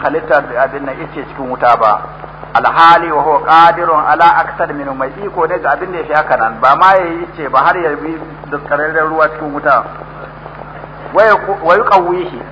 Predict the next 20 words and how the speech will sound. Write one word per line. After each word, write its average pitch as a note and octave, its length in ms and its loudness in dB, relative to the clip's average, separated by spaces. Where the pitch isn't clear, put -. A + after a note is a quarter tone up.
annan F#3+ 300 2
na'amata D#3 560 4
wannan G#3+ 400 4
kuma E3+ 160 0
yana F#3+ 240 4
karfafa D3+ 460 4
wato D#3 300 2
abin F3 260 0
nan D#3 300 -2
jimina F3 400 4
tabtali'ul F3 520 0
jamar C#3+ 280 2
sai F#3 80 -4
ta F3 80 -6
dora E3+ 240 0
cin C#3+ 160 -6
abin C#3+ 300 -2
nan, B2+ 160 -6
abin D3 260 0
nan C3+ 140 -4